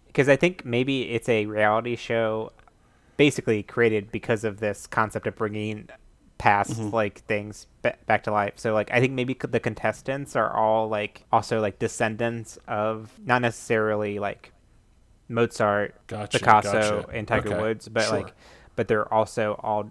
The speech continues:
Speaker 1: descendants of, like, famous, like, geniuses and, like, historical figures that,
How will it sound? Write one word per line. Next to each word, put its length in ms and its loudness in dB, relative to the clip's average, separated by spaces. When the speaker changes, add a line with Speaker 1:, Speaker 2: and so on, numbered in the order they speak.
Speaker 1:
descendants 760 -8
of, 460 0
like, 380 -2
famous, 460 -2
like, 200 -2
geniuses 800 -4
and, 460 -10
like, 220 -12
historical 420 -2
figures 480 -6
that, 300 -4